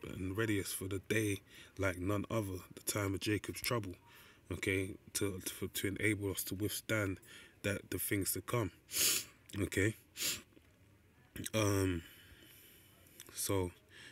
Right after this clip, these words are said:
that's why you have to stand firm and strong and not be a sellout in this word, and basically be ready to, to deal with whatever the Lord is gonna bring before your face,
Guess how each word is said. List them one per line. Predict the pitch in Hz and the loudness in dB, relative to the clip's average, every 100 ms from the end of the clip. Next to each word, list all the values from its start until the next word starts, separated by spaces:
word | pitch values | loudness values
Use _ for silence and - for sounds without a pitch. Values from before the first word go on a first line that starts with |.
| - | -6
that's | - 110 - | 2 4 4
why | 113 104 | 4 6
you | 101 104 | 4 2
have | - | -2
to | - | -2
stand | - - 104 95 | -2 0 0 0
firm | - 107 95 | 0 0 0
and | 87 | -2
strong | - 113 98 | -2 0 0
and | 90 | -2
not | 95 | -2
be | 104 | -2
a | 98 | 2
sellout | - 120 107 98 | 2 4 2 -2
in | 95 | -6
this | 90 | -8
word, | - 104 98 - - - - - - | -2 0 0 -4 -16 -20 -20 -16 -8
and | 95 | 0
basically | 101 101 - 95 | 4 4 2 -2
be | 98 | 0
ready | 101 104 101 95 | 2 4 2 2
to, | 101 101 - - | 0 -2 -4 -8
to | 98 | -6
deal | - 113 | 0 2
with | 107 101 | 2 2
whatever | 95 98 90 101 | 0 -2 -4 -4
the | 98 | -4
Lord | 101 104 98 | 0 2 2
is | 92 | 0
gonna | 95 95 | -2 -4
bring | 90 101 98 | -2 -2 -2
before | 95 - 98 | -2 -2 0
your | 95 | 0
face, | - - 110 - - | -2 0 0 0 -4